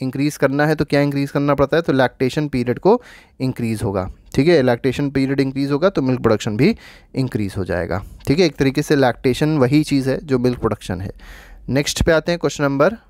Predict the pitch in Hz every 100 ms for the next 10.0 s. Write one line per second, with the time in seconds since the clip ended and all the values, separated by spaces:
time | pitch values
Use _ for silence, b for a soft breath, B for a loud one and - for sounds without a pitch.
0 | - 131 113 139 - 120 - 87 80 B
1 | B B _ - 131 185 175 185 - -
2 | 143 135 127 127 147 b b b 131 131
3 | 131 139 - 202 185 185 151 135 160 165
4 | 127 135 135 107 - B B 123 131 160
5 | 156 147 160 156 - - 131 143 139 143
6 | 135 135 131 123 143 247 B B B B
7 | - 131 135 135 131 - 143 135 135 135
8 | 139 131 123 135 139 143 139 127 123 123
9 | 147 - 143 156 175 143 135 - 156